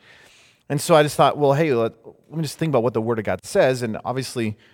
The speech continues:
Philippians chapter four is a great enunciation of the mindset. Uh, the, well, the whole book of Philippians, but specifically chapter four, is a great, uh, articulation of just the mindset of a Christian. And, uh, just as a fun side note,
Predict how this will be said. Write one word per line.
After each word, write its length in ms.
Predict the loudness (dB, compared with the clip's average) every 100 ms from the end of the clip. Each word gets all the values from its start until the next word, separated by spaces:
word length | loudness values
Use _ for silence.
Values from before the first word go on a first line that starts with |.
| _ _
Philippians 460 | -4 -2 -2 -2
chapter 200 | -2 -6
four 240 | -6 -2 0
is 80 | 0
a 60 |
great 300 | -4 -2 -2
enunciation 640 | 0 -2 -2 -2 -2 -2 -6
of 100 | -4
the 80 | -2
mindset. 840 | 0 2 0 -4 -4 -4 -4 -10 _ _ _ -10
Uh, 120 | -6
the, 120 | -6
well, 220 | -4 0
the 80 | 2
whole 160 | 6 4
book 180 | 4
of 80 | -2 -2
Philippians, 340 | -4 -4 -6
but 140 | -6
specifically 400 | -6 -8 -6 -4
chapter 240 | -4 -4 -8
four, 460 | -4 -2 0 -2 -6 -20 _ -12
is 140 | -6
a 80 | -4
great, 380 | -4 -2 -2 -2 -10 -20 _ _ _ _ _ _
uh, 320 | -10 -10 -10 -16 _ _ _ -8
articulation 840 | -6 -4 -2 0 2 2 0 -4
of 80 | -4
just 180 | -6 -2
the 80 | -2
mindset 540 | 0 0 0 -4 -8
of 80 | -8
a 40 |
Christian. 540 | -12 -10 -10 -10 -14 -16 _ _ _ _ _ _ -20 _
And, 180 | -4 0
uh, 120 | 2
just 200 | 4 2
as 120 | 2
a 60 | -2
fun 300 | -4 -2 -2
side 380 | -2 0 2 2
note, 240 | 0 -4